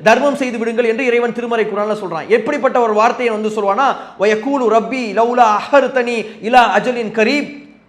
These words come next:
ஃபஅஸத்தக வகும் மினஸ் சாலிஹின்." "யா அல்லாஹ், என்னை கொஞ்ச நேரம் விடு, நான் போய் என் கையில இருக்கக்கூடிய விஷயங்களை எல்லாம் தர்மம் செய்து நல்லவனாக மாறி விடுகிறேன்" என்று அவன் சொல்வான்.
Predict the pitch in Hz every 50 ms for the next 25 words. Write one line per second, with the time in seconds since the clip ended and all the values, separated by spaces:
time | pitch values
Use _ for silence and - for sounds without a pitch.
0 | _ _ 226 185 208 - - - 254 226 202 - - 269 - 247 240 240 233 226
1 | - 269 254 233 208 - - - 185 220 240 220 - - 220 190 185 180 165 180
2 | 175 180 226 233 233 233 247 285 285 254 - - - - 196 247 262 254 - -
3 | 269 294 320 339 330 339 330 330 339 349 339 330 294 254 247 262 269 269 262 240
4 | 226 - - - 202 226 220 214 220 269 277 254 240 233 233 240 247 254 247 233
5 | 233 247 233 202 233 226 220 214 214 214 220 220 214 220 214 214 220 220 233 226
6 | 208 180 208 208 226 240 233 214 220 208 202 208 240 233 214 214 226 - - 202
7 | 233 254 254 233 220 220 214 190 208 196 190 190 190 190 185 180 170 165 165 170
8 | 180 175 165 160 175 214 208 185 165 165 170 147 143 131 117 98 - -